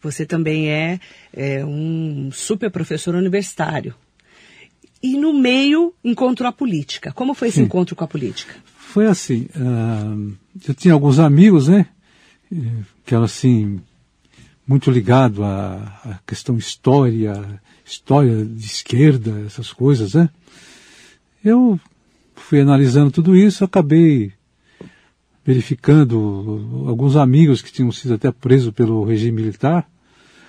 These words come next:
Speaker 2: Hoje eu analiso, até vejo que eles t-, tinham razão de ter sido presos, mas deviam ter sido presos mesmo,
Speaker 1: <laughs>
Speaker 2: pelas bobagens que fizeram. Aí acabei ajudando a fundar o P T em Mogi, né? Mas depois eles, um grupo do P T disse assim pra mim,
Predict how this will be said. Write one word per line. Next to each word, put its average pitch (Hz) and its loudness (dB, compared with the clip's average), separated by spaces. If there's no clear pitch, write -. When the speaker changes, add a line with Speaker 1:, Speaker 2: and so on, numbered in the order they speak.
Speaker 2:
Hoje 139 8
eu 131 8
analiso, 127 6
até 131 6
vejo 131 4
que - 0
eles 127 2
t-, - -12
tinham 160 6
razão 147 4
de 139 0
ter 165 6
sido 147 0
presos, 143 4
mas 143 2
deviam 143 2
ter 156 4
sido 143 0
presos 131 4
mesmo, 156 0
Speaker 1:
<laughs> - -8
Speaker 2:
pelas 123 2
bobagens 123 2
que - -20
fizeram. 160 0
Aí 220 4
acabei 143 4
ajudando 120 0
a 143 0
fundar 131 0
o 139 0
P 135 0
T - -2
em 135 4
Mogi, 110 -2
né? 113 -4
Mas 208 4
depois 220 8
eles, 185 8
um 143 2
grupo 147 2
do 139 2
P 139 4
T 165 4
disse - -4
assim 151 2
pra 135 4
mim, 117 2